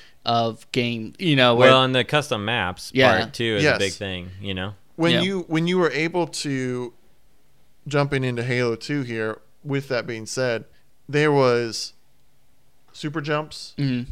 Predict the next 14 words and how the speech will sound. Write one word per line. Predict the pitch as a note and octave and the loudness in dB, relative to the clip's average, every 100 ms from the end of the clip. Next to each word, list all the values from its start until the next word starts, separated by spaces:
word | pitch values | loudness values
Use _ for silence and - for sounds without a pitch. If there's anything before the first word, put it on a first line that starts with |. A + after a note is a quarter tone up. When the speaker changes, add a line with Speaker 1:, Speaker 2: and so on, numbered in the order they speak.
| - - | -6 0
Speaker 3:
double | C3 C3+ | 2 2
Speaker 1:
Yeah. | |
Speaker 3:
jumps. | C3 C3 B2 - B2 | 0 -2 -4 -4 -2
Speaker 1:
Yep. | A#2+ - - - | -2 -4 -20 -6
Speaker 3:
There | B2 B2 | -2 0
was, | A#2+ A#2+ A#2 A2+ A2 - - - - | 0 0 0 0 -4 -10 -12 -16 -10
um, | A#2 A2+ A2 G#2 - - | -6 -6 -6 -10 -12 -8
like, | A2+ - | -6 -4
double | B2 A#2 | -4 -4
punches, | - C3 C3+ D3 C#3 C3+ B2+ - | -6 -6 -6 -2 -2 -2 -6 -8
Speaker 1:
Yeah. | A2+ G#2+ A2+ - | -2 -2 -4 -10
Speaker 3:
a | |
quick | B2 D3 C#3 | -8 -6 -4
reload, | C#3 C3+ C3 C3 C3 B2+ | -4 0 2 2 2 -2